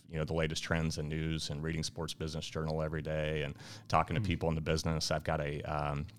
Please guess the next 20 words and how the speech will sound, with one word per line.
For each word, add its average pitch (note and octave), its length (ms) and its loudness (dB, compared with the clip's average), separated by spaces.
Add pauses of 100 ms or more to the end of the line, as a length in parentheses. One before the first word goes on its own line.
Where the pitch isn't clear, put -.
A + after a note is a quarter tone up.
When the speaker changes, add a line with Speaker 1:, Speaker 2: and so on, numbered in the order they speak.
(120)
Speaker 1:
a E2 100 2
call E2+ 300 8
group E2 300 -2
of D#2 100 -2
about D2+ 320 -2
twelve D#2+ 320 2
guys D#2 320 0
in D#2 80 -2
our D#2+ 100 0
business D2+ 460 -2
that D#2 160 -2
I, D2+ 320 -2
that D#2 160 -8
we E2 100 -4
have D#2+ 140 -2
a - 20 -4
monthly D#2 380 -2
call. D#2 380 2
So - 180 0
Speaker 2:
Cool. D2+ 140 -2